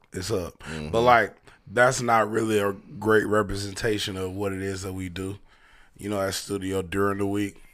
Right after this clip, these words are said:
Speaker 1: like, on Monday through Friday before ten. <laughs>
Speaker 2: Yeah.
Speaker 1: You know what I mean? Like, it's a lot of people that come in there just to have conversations about,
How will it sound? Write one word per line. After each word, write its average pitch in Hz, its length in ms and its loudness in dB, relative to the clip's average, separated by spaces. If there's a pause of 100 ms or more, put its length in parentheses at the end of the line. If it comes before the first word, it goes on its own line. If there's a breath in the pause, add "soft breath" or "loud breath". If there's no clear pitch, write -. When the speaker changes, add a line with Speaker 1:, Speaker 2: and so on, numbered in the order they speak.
(200)
Speaker 1:
like, 90 320 -4
on 95 120 -6
Monday 98 320 -4
through 95 240 -8
Friday 98 440 2
before 95 420 -2
ten. 107 400 -2 (120)
<laughs> - 200 -6
Speaker 2:
Yeah. 165 340 8 (280)
Speaker 1:
You 131 340 6
know 143 140 8
what 143 100 4
I - 20 4
mean? 143 380 4 (280 loud breath)
Like, 110 340 6
it's 123 160 2
a 123 80 6
lot 117 220 6
of 107 80 -2
people 110 240 0
that 98 120 0
come 107 220 -4
in 95 120 -6
there 95 280 -4
just 95 320 -6
to 87 200 -6 (380 loud breath)
have 101 360 6
conversations 92 840 -2
about, 90 400 -4